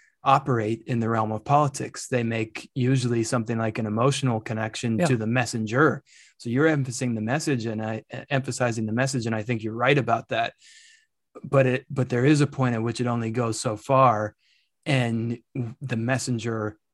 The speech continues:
Speaker 1: becomes important also, especially for people who are not necessarily thinking rationally when it comes to politics.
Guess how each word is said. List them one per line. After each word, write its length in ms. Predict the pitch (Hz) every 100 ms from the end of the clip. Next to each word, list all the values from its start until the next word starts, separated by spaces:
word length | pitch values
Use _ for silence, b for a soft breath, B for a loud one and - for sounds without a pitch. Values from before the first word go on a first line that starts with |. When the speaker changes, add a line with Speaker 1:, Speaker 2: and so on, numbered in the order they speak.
| -
Speaker 1:
becomes 640 | 120 - 123 107 107 101 -
important 600 | 135 - 127 110 123 - -
also, 540 | 123 123 - - 135 _ b b b b -
especially 760 | - - 151 139 - 123 117
for 160 | 113 120
people 340 | 131 120 127
who 160 | 113 120
are 120 | 104
not 360 | 107 120 143 143
necessarily 640 | 107 120 - 120 113 113
thinking 380 | 131 110 120 113
rationally 600 | 120 117 - 120 113 110
when 140 | 113
it 120 | 117
comes 220 | - 110 -
to 100 | -
politics. 640 | 117 113 - 120 120 -